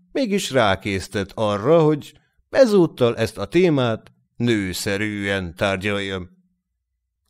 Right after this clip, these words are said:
Végre is a női nem hálás, és talán csak kapok ajándékba érte valami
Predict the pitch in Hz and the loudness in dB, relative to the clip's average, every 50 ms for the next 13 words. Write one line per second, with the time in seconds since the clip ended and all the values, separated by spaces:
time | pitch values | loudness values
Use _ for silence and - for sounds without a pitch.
0 | _ _ _ _ - 101 107 107 104 107 120 120 120 127 131 - - 135 135 139 | _ _ _ _ -10 -8 -8 -8 -6 -6 -4 -4 -2 -2 -2 -2 0 2 2 2
1 | 135 131 127 123 123 123 131 135 147 151 143 139 151 156 165 170 170 151 - - | 4 2 2 2 2 2 2 4 4 4 2 2 2 2 2 2 0 -4 -4 -6
2 | 78 80 - - - 92 98 104 113 123 131 135 127 - - - _ _ _ _ | -8 -8 -8 -12 -14 -14 -8 -4 -2 -2 -2 -4 -6 -12 -18 -20 _ _ _ _
3 | _ _ _ _ _ _ _ - 381 320 254 - - - _ _ _ _ - 120 | _ _ _ _ _ _ _ -6 -6 -6 -6 -6 -12 -18 _ _ _ _ -6 -4
4 | 113 117 135 127 127 127 - - - - - 95 82 - _ _ - 110 101 87 | -2 -2 -2 -2 -2 -6 -8 -10 -16 -10 -10 -8 -8 -10 _ _ -4 -2 0 2
5 | 135 127 - 156 156 156 147 147 151 139 135 143 135 120 139 147 143 139 139 131 | 2 2 4 4 4 4 4 4 2 4 4 2 2 2 0 0 2 2 2 2
6 | 135 139 123 127 127 123 120 123 120 107 | 2 2 4 4 4 2 2 0 -2 -4